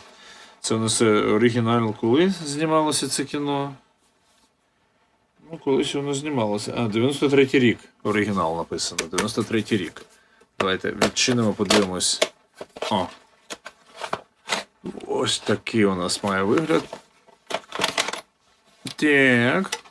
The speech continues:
Тут у нас... Цих, е, відгалужень, е, <laughs> з плівки ніяких нема.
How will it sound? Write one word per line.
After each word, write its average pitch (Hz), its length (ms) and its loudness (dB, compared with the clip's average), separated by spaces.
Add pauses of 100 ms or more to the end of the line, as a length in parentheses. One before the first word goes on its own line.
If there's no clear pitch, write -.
(760)
Тут 165 200 0
у 143 60 4
нас... 139 460 2 (1900)
Цих, - 320 -2 (100)
е, 95 760 0 (100)
відгалужень, 131 840 4
е, 90 300 -2 (180)
<laughs> 165 80 6
з - 80 0
плівки 123 420 2
ніяких 113 480 2
нема. 147 340 0